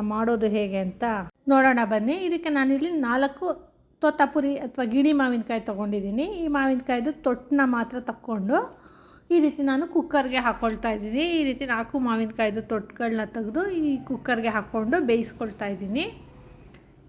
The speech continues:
ಈ ರೀತಿ ಮಾಡ್ಕೊಳ್ಳೋದ್ರಿಂದ ತುಂಬ ಸುಲಭ, ಹಾಗೆ ಬೇಗ ಆಗುತ್ತೆ. ಅದಕ್ಕೋಸ್ಕರ ಈ ಮಾವಿನಕಾಯಿ ಎಲ್ಲ ಮುಳುಗೋಷ್ಟು ಅಥವಾ ಕುಕ್ಕರ್ ಕೂಗೋದಕ್ಕೆ ಬೇಕಾಗೋಷ್ಟು ನೀರು ಹಾಕ್ಕೊಂಡು ಒಂದು ವಿಷಲ್ ಕೂಗಿಸ್ಕೊಂಡ್ರೆ ಸಾಕಾಗುತ್ತೆ.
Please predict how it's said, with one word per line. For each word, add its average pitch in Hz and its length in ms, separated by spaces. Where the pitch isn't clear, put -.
ಈ 359 120
ರೀತಿ 359 180
ಮಾಡ್ಕೊಳ್ಳೋದ್ರಿಂದ 269 580
ತುಂಬ 302 180
ಸುಲಭ, 294 240
ಹಾಗೆ 392 200
ಬೇಗ 285 220
ಆಗುತ್ತೆ. 220 340
ಅದಕ್ಕೋಸ್ಕರ 226 500
ಈ 285 40
ಮಾವಿನಕಾಯಿ 262 480
ಎಲ್ಲ 233 180
ಮುಳುಗೋಷ್ಟು 269 500
ಅಥವಾ 285 260
ಕುಕ್ಕರ್ 320 380
ಕೂಗೋದಕ್ಕೆ 277 480
ಬೇಕಾಗೋಷ್ಟು 226 680
ನೀರು 226 200
ಹಾಕ್ಕೊಂಡು 214 380
ಒಂದು 370 240
ವಿಷಲ್ 277 300
ಕೂಗಿಸ್ಕೊಂಡ್ರೆ 233 560
ಸಾಕಾಗುತ್ತೆ. 220 640